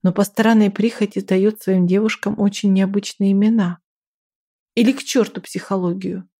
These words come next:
и фотографию заодно. Глупость какая-то, любовь с первого взгляда. В его-то возрасте, при его-то скептицизме. Если бы не вчерашний разговор с Верочкой, он бы эту фотографию не заметил.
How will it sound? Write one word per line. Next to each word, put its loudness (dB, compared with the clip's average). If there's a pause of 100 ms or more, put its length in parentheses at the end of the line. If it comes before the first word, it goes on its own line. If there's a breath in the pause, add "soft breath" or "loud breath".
(240)
и -2
фотографию 0
заодно. -2 (540)
Глупость 2
какая-то, -2
любовь 2
с -18
первого 0
взгляда. -6 (500)
В -14
его-то 0
возрасте, -2 (380)
при 4
его-то 4
скептицизме. -4 (1000)
Если -2
бы 2
не 6
вчерашний 0
разговор 0
с -14
Верочкой, -2
он 2
бы 4
эту -4
фотографию -2
не 4
заметил. -2